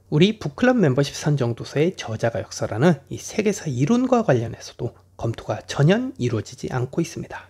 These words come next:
다시 말해서 사피엔스의 담론 역시 다소 국지적이고 단면적인 측면이 크다는 뜻이죠. 자, 그럼 화면 속의 이 책, 왜 서양이 지배하는가는 총균세와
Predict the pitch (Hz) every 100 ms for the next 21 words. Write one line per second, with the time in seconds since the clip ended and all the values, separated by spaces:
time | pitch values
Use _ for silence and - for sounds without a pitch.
0 | _ - 120 - 123 101 - - 190 233
1 | - 226 233 - 220 - 170 120 113 120
2 | 101 - - 143 - _ - 110 - -
3 | 175 - - - 104 - 107 - - -
4 | - 113 139 151 123 123 - - 92 117
5 | 165 - - 185 131 135 165 185 - -
6 | - _ _ - 151 104 - - 196 -
7 | 269 294 277 185 202 139 - - 113 -
8 | - 120 180 190 - 240 247 247 226 -
9 | 123 101 98 98 165 170 95 _ - -
10 | 247 262 277 - 107 117